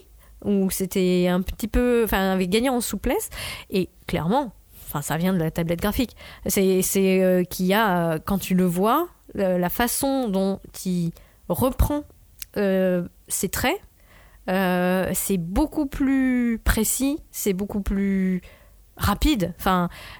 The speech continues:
euh, parce que comme, euh, le dit Morita dans, euh, dans, quand on l'avait rencontré, c'est que, euh, voilà, t'as, tu fais clic, clic, et hop, euh, t'as une, une ombre qui devient, euh, plus ou moins importante. Euh, un truc qu'il faisait, que faisait, euh, donc, euh, Kaneko,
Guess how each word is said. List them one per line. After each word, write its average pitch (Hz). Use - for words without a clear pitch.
euh, 180
parce -
que -
comme, 196
euh, 180
le 170
dit 175
Morita 180
dans, 165
euh, 165
dans, 151
quand -
on 165
l'avait 147
rencontré, 185
c'est 202
que, -
euh, 202
voilà, 254
t'as, 175
tu -
fais 190
clic, 523
clic, 403
et 226
hop, -
euh, 214
t'as 196
une, 202
une 208
ombre 240
qui 202
devient, 190
euh, 196
plus 196
ou 208
moins 196
importante. 208
Euh, 196
un 202
truc 247
qu'il 208
faisait, 196
que 185
faisait, 190
euh, 175
donc, 190
euh, 175
Kaneko, 190